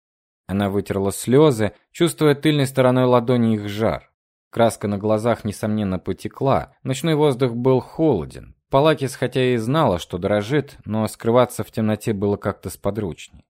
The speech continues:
Ночь вокруг шепталась тысячами приглушенных, вполголоса, быстрых разговоров,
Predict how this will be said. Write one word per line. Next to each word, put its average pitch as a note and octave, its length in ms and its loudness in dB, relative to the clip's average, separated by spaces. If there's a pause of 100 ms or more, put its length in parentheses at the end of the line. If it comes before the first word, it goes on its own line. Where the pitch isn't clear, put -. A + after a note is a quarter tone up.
(380)
Ночь C#3+ 240 0
вокруг C3+ 400 -2
шепталась C3+ 600 2
тысячами B2 540 -2
приглушенных, A2+ 880 0
вполголоса, G2 960 0 (140)
быстрых G2+ 500 -4
разговоров, G#2 680 0